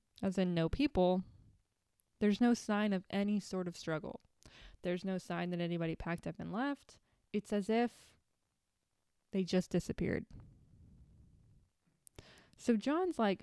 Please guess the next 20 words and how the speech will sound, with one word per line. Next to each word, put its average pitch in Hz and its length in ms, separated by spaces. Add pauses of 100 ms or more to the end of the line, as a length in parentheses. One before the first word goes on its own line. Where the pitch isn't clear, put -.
(140)
"Huh. 185 200 (1500)
Everyone's 302 480
gone. 175 500 (840)
There's 196 220
no 202 180
signs 180 640
of 175 160
struggle 170 840 (540)
as 185 200
far 170 320
as 160 440
maybe 165 260
dead 151 280
bodies 277 440
anywhere. 226 520
There's 196 200
no 190 100
signs 185 260
of 175 80
struggles 170 640